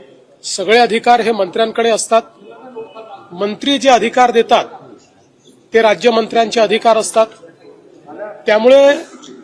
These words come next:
मुळामध्ये याच्यामध्ये कुठलंही कन्फ्युजन नाही आहे. मात्र राज्यमंत्र्यांना बैठका घेण्याचा अधिकार नाही,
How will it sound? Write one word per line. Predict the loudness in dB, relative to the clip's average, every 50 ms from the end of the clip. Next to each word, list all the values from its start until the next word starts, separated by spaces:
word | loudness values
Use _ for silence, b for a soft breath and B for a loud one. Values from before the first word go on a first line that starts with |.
| -8 -4
मुळामध्ये | 0 2 2 2 2 2 2 4 4 4 4 2 0 -4 -8 -6 -6
याच्यामध्ये | -6 -4 -6 -6 -4 -4 -4
कुठलंही | -4 -6 -8 -6 -2 -4 -2
कन्फ्युजन | -2 -4 -6 -6 -6 -8 -6 -6 -6
नाही | -4 -4 -4 -4
आहे. | -2 0
मात्र | 0 0 0 0 -2 -2 -2 -4 -4 -8 -20 -20 -20 -20 -20 -20 _ _ _ _ _ _ _ _ _ -12
राज्यमंत्र्यांना | -6 -4 -4 -2 -2 0 0 2 2 2 0 0 -2 -4 -4 -2 -2 -2 -2 -4 -4 -8 -12 _ -14 -8
बैठका | -6 -6 -4 -6 -8 -8 -4 -4 -2
घेण्याचा | -2 -2 -2 -2 -2 -2 -2 -2
अधिकार | 0 -2 -2 0 0 0 0
नाही, | 0 0 0 0